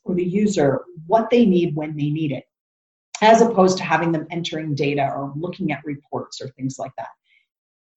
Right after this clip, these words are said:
Interestingly enough, though, Graham, this is not a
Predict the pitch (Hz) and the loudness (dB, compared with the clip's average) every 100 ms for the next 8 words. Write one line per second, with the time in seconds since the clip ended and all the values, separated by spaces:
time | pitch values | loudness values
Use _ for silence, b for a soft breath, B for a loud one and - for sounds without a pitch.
0 | - 302 349 403 381 - 277 240 226 196 | 2 6 8 8 6 6 10 10 10 8
1 | 180 160 139 - 156 151 147 147 143 147 | 6 2 -2 0 0 2 0 2 2 0
2 | - - 208 285 247 240 294 392 359 214 | -6 0 2 4 6 6 6 4 6 4
3 | - - | 0 -8